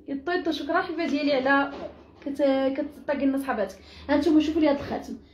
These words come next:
خمسة آلاف وخمسين درهم، مية وألف ريال، خمسمية وخمسة اورو. عندي عصير الصابون حبيبتي كاينين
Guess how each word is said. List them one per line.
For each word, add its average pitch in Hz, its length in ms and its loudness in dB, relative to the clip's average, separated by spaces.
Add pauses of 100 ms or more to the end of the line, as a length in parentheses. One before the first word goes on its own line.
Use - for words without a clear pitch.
(200)
خمسة 277 260 6
آلاف 349 200 6
وخمسين 320 420 4
درهم، 277 380 0 (260)
مية 294 520 4 (1700)
وألف 349 340 2
ريال، 240 240 6
خمسمية 285 360 2
وخمسة 320 300 4
اورو. 285 320 2 (600)
عندي 285 280 8
عصير 403 300 6
الصابون 311 420 0
حبيبتي 277 380 -4
كاينين 320 400 -4